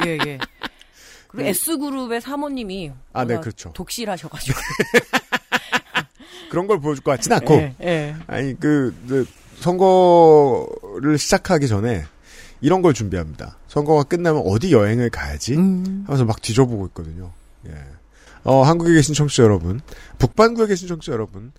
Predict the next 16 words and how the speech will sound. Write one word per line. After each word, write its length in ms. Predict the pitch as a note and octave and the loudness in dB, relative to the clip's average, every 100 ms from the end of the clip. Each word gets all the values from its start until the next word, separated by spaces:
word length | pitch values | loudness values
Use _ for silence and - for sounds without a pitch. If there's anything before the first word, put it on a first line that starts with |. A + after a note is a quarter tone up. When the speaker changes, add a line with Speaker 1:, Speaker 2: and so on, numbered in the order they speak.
| _ - - - | _ -20 -20 0
Speaker 2:
봄 200 | C#3+ E3 | 2 2
여행 240 | F#3 F3+ | 2 2
준비하시고, 640 | C3+ F#2 E2+ D#2 - - E2 - - - _ _ - | -2 -6 -8 -10 -10 -14 -16 -20 -20 -20 _ _ -10
네. 220 | G2 D2 C2+ - - _ - | -10 -10 -14 -20 -20 _ -10
어, 240 | A#2 A#2 | -6 -4
가시는 380 | A#2+ B2+ F3+ F#3+ | -2 -2 -2 0
길 120 | F3 | 2
오시는 300 | D3 D#3 D#3 | 2 0 0
길에 180 | D3+ D3 | 2 2
망하면 480 | G2+ G2+ F2+ C2 D#2 - - | 2 -4 -8 -12 -16 -12 4
요즘은 280 | C3 D#3 D#3 | 6 6 4
팟캐스트 460 | C#3+ - C3 - | 0 -2 -6 -8
시대와 300 | - - G2 | -10 -4 -2
함께 220 | G#2 A#2 A2 | 0 2 2
해주시길 360 | F#2 - F2 | 2 -4 -8
바래요. 300 | - - - | -8 -12 -14